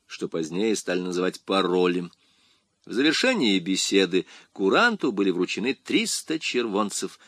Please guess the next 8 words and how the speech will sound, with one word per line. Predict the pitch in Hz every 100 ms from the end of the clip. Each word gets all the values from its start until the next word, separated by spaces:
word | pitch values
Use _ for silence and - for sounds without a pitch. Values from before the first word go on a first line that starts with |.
| -
в | -
качестве | - 90 - - 95 98
аванса. | 90 87 87 90 - - _ _ _ _ _ _ _ _ _ _ _ _ _ -
Шестнадцатого | - 117 - 226 247 - 123 107
мая | 101 113 196 214 202 _ _ _ _ _
курант | 101 90 107 190 - -
и | 98 92
Шампаньоло, | - 90 95 90 90 95 151 196